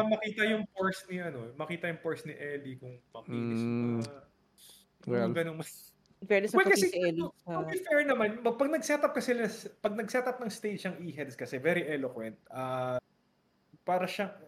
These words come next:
Speaker 1: very arty talaga. I mean, may, may, kung, kung gusto mo pang anuhin yung meaning, yung parang, "Ay, may meaning tong setup nila." May ganun ang E-Heads eh. May art talaga sa ginagawa nila. Kung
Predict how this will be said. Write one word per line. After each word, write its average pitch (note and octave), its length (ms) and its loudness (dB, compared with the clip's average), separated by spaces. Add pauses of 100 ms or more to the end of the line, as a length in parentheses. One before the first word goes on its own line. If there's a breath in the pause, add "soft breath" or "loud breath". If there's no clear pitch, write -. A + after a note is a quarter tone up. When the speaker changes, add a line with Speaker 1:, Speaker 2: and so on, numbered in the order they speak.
Speaker 1:
very A#3 320 6
arty - 880 0
talaga. C#3+ 400 2
I D#3+ 80 -4
mean, E3+ 320 -2 (400)
may, G3+ 240 -4
may, F#3+ 320 -6
kung, G3+ 320 -2
kung G#3+ 200 0 (1200)
gusto - 240 -10
mo F#3+ 160 2
pang F#3 160 -2
anuhin E3+ 320 2
yung D#3 80 -4
meaning, D3 480 -4
yung D3 80 -14
parang, C#3+ 240 -2
"Ay, F#3+ 80 -4
may G3 160 2
meaning D#3+ 400 0
tong D3 160 -8
setup B2+ 400 -8
nila." B2+ 160 -6 (480 loud breath)
May A#3+ 320 -4
ganun B3 320 0
ang A3+ 240 -6
E-Heads F#3+ 540 -4
eh. - 20 -4
May G3+ 320 -2
art A3+ 320 2
talaga G3+ 320 2
sa D#3 160 -10
ginagawa C#3 640 -2
nila. C3 320 -6
Kung A3+ 160 -2